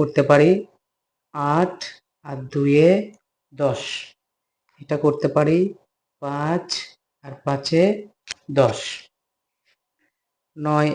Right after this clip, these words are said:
একইভাবে আমরা এটা করতে পারি আট আর একে নয়। একইভাবে ছয় আর একে সাত, একইভাবে চার আর একে পাঁচ, একইভাবে পাঁচ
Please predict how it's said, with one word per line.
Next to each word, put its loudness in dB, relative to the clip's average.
একইভাবে 6
আমরা -2
এটা 2
করতে 2
পারি 6
আট 2
আর 0
একে -2
নয়। 4
একইভাবে 4
ছয় 2
আর 6
একে 0
সাত, 4
একইভাবে 0
চার -2
আর 6
একে -4
পাঁচ, 2
একইভাবে 2
পাঁচ -6